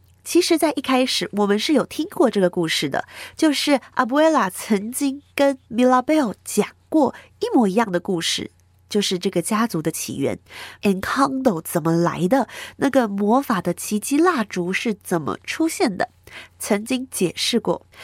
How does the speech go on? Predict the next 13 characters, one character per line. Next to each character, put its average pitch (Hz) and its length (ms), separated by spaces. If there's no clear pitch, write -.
可 - 100
是 302 200
那 381 100
时 294 140
候 247 80
的 254 100
画 262 220
面 220 260
好 - 140
像 285 240
就 269 180
是， 254 320
啊， 202 220